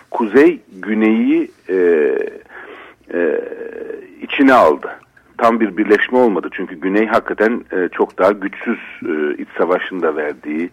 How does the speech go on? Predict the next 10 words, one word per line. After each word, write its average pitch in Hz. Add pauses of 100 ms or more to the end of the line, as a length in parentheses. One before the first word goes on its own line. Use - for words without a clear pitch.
(500)
e, 78
o -
planlı 95
ekonominin 90
çökmesinin, 85
Sovyetik -
bir, 78
e, 78 (440)
rejimin 90
çökmesinin 95